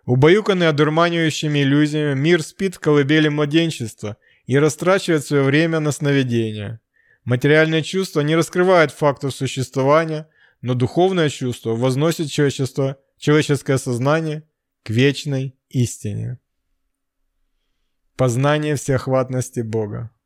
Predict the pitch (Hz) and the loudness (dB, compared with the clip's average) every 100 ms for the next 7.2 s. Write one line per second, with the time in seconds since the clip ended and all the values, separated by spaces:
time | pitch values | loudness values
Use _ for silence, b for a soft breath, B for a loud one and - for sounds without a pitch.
0 | _ b b b b b - 151 190 190 | _ b b b b b -2 2 4 4
1 | 190 180 175 160 160 160 160 156 143 165 | 4 2 2 2 4 4 4 2 0 0
2 | 156 120 - 135 135 131 151 - 123 - | 0 -4 -4 -4 -2 0 2 0 -4 -8
3 | 107 110 131 135 143 175 180 - 110 104 | -8 -2 0 0 0 2 2 0 -10 -12
4 | - 135 135 170 151 117 95 120 _ _ | -4 0 4 2 2 -6 -10 -16 _ _
5 | _ - 113 170 156 104 92 _ 131 117 | _ -8 2 4 2 -2 -14 _ -6 -2
6 | 127 147 147 - 147 - 180 180 - 180 | 2 2 2 0 -4 0 2 2 0 0
7 | 135 104 | 0 -2